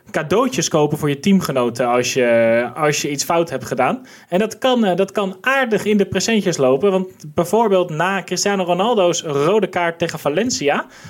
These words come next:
heeft hij voor alle spelers een iMac gekocht.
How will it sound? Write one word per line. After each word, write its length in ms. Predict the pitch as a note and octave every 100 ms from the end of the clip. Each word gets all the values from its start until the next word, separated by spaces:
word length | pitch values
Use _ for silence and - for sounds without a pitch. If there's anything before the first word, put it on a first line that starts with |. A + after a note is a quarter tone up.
| -
heeft 180 | E3 F#3+
hij 100 | G3
voor 260 | F3 D3+ -
alle 240 | A3+ B3+
spelers 540 | - - G3+ A3 F3+ -
een 200 | C#3+ C#3+
iMac 240 | F3+ G3+
gekocht. 520 | - - C4+ - -